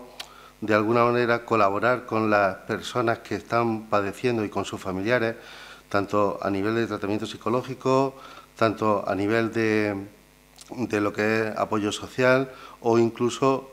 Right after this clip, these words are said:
apoyo económico en caso de que, de que sea necesario.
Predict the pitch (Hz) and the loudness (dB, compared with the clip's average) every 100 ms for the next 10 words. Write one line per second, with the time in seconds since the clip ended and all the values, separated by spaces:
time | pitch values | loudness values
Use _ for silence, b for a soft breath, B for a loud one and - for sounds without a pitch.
0 | - 92 107 110 107 113 117 117 120 98 | -6 -2 0 0 0 2 2 2 0 0
1 | 104 110 107 107 98 90 92 - 95 98 | -2 -2 -4 -2 -2 -2 -6 -12 -10 -8
2 | 87 104 95 87 85 85 76 | -6 -2 -2 -4 -8 -12 -12